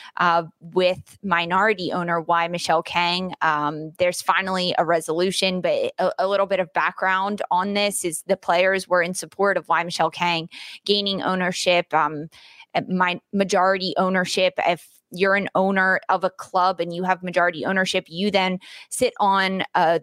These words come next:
a board of the N W S L and you have voting power within the league and, and within your club, something that Washington Spirit was stripped of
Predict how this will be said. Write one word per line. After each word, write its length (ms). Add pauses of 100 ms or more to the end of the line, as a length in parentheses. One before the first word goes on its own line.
a 60
board 460
of 180
the 120
N 140
W 260
S 160
L 140
and 100
you 60
have 140
voting 440
power 380
within 400
the 100
league 380
and, 140
and 160
within 320
your 100
club, 340
something 380
that 220
Washington 460
Spirit 280
was 140
stripped 360
of 280